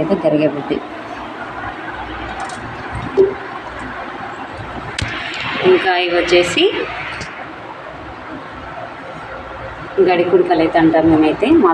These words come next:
సైడ్ అయితే వీటిని గడి కుడకలు అంటాం. వీటికైతే డిజైన్ అయితే ఉండదు, only ప్లెయిన్ వైట్ కలర్తో అయితే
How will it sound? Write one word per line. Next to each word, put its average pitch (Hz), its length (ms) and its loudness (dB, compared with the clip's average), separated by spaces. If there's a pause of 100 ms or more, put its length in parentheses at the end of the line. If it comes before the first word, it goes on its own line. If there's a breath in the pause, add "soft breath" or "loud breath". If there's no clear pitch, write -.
సైడ్ 311 220 2
అయితే - 220 4
వీటిని 170 300 4 (680)
గడి 156 240 4
కుడకలు 160 380 4
అంటాం. 160 220 4 (100)
వీటికైతే 165 440 4 (120)
డిజైన్ 165 340 6
అయితే 156 160 2
ఉండదు, 151 280 4 (140)
only 160 260 6 (640)
ప్లెయిన్ 165 340 6
వైట్ 156 300 4
కలర్తో 156 380 4
అయితే 247 160 2